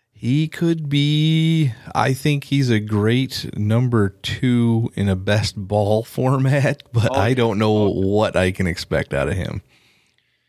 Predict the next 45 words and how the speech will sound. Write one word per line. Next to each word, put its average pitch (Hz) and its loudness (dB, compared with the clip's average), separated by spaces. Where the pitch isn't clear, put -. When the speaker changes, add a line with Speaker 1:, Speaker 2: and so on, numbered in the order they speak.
Speaker 2:
Well, 170 2
he 160 -4
is, 135 -4
uh, 120 2
I, 151 2
I, 139 0
I 135 -2
can 123 -18
tell 160 -2
you 135 2
what 110 -6
to - -16
expect. - -16
I 117 -2
can 117 -10
tell 147 0
you 139 0
you're 117 -2
going 117 -4
to 113 -10
be 101 -2
very 127 2
happy 107 0
and 101 -2
very 95 0
Speaker 1:
<laughs> - -6
Speaker 2:
sad 82 -4
at - -10
the 120 4
same 107 -2
Speaker 1:
Mm-mm. 101 4
Speaker 2:
time. - -18
Because 127 -6
he's 135 -6
going 143 0
to 139 -2
make 127 -2
you 120 -4
happy. 107 -4
He, 117 -8
if 117 -4
you're 147 0
starting 143 0
him, 101 -8
there's 113 -6